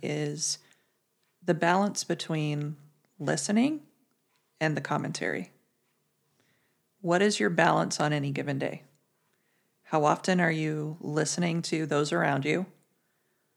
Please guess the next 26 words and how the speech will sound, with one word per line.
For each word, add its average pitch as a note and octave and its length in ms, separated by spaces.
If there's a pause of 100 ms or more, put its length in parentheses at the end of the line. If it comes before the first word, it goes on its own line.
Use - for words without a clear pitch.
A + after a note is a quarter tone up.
(280)
versus D#3+ 1080 (140)
how D#3 180
often D#3+ 300
are D#3 80
you D3+ 140
the D3 100
one D3 200
leading C#3+ 300
the D3 60
commentary? C#3+ 760 (720)
And D#3 440
the D#3+ 100
reason F3 460
that E3 100
I D#3+ 100
think D#3 340
that D#3 200
that's D#3 280
kind D#3+ 200
of D3+ 100
one D3+ 260
to D3 220
guard D3 360
on D3+ 280 (220)
and D3+ 200
be C#3 420